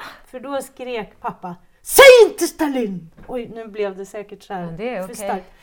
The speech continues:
Speaker 1: Men, ehm, ja, nej, det
Speaker 2: Det
Speaker 1: var så.
Speaker 2: var ju ett väldigt
Speaker 1: Och
Speaker 2: talande.
Speaker 1: Ja, och det tyckte man liksom var roligt då,
Speaker 2: Mm.
Speaker 1: men det sätter sig.
Speaker 2: Det är klart.
Speaker 1: Så att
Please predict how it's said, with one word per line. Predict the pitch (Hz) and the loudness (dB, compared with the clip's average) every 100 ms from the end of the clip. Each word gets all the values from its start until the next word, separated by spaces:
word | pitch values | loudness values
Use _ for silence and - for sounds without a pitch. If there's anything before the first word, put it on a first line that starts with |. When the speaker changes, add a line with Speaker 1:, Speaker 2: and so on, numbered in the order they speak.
| _ _ _ - | _ _ _ -20
Speaker 1:
Men, | - 247 240 240 - - | -14 -12 -12 -16 -18 -12
ehm, | 220 208 208 208 214 202 180 _ _ _ _ _ _ - | -10 -8 -10 -10 -12 -14 -20 _ _ _ _ _ _ -12
ja, | 233 302 320 | -6 -6 -8
nej, | 247 254 247 - | -12 -12 -14 -20
det | 208 | -12
Speaker 2:
Det | 320 | -2
Speaker 1:
var | 330 285 | 0 0
så. | 277 | -4
Speaker 2:
var | 240 269 | 0 0
ju | 254 | 0
ett | 233 | 0
väldigt | 240 196 | -2 -2
Speaker 1:
Och | 202 | -2
Speaker 2:
talande. | 208 185 180 180 185 | 0 0 -4 -4 -4
Speaker 1:
Ja, | 214 247 277 294 | 0 2 2 0
och | 240 | -8
det | 285 | -12
tyckte | 285 320 - 269 | -10 -14 -14 -16
man | 254 247 240 | -10 -10 -8
liksom | 226 - 240 220 | -12 -14 -16 -12
var | 214 208 208 202 _ _ _ _ - - 226 220 | -4 -4 -4 -8 _ _ _ _ -20 -20 -14 -6
roligt | 254 180 185 262 247 - - | -6 -6 -10 -8 -8 -10 -14
då, | 202 202 208 | -6 -4 0
Speaker 2:
Mm. | 254 277 | -2 -4
Speaker 1:
men | 226 233 220 208 _ _ | -10 -8 -8 -10 _ _
det | 185 208 | -8 -8
sätter | - 294 - _ - 277 | -8 -14 -14 _ -14 -12
sig. | 180 220 - 202 | -12 -14 -14 -16
Speaker 2:
Det | 349 | -18
är | |
klart. | - 226 208 | -20 -18 -16
Speaker 1:
Så | - 247 | -8 -8
att | 339 _ | -8 _